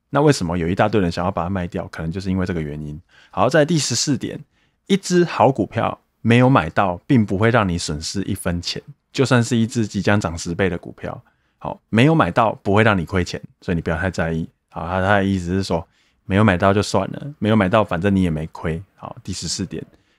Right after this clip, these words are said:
第十五点，蛮有名的，这句话蛮有名的，股票不知道你持有它。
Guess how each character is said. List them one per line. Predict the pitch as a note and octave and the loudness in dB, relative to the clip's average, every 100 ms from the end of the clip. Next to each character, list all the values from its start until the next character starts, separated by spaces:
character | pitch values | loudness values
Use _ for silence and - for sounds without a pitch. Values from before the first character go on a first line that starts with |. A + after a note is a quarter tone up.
| _ | _
第 | - G3 | 0 2
十 | - A#2 | 4 6
五 | B2 | 6
点， | C3 - - _ | 4 0 -4 _
蛮 | B2 | 2
有 | D3+ | 2
名 | G2 E2 | 2 0
的， | E2 | -4
这 | D#2+ A2+ | -4 -2
句 | A2+ | 2
话 | A2 | 2
蛮 | F#2 | 2
有 | F#2 | 0
名 | E2+ - | -4 -10
的， | - C#3 _ | -14 -18 _
股 | A2+ G2 | -2 2
票 | D#3 A#2+ | 2 2
不 | - C3 | 2 -2
知 | A#2+ | 2
道 | B2 G#2 - | 2 2 0
你 | F#2+ E2+ | -2 -2
持 | - - | -4 -2
有 | F#2 D#2+ | 0 0
它。 | - D#2+ | -4 -10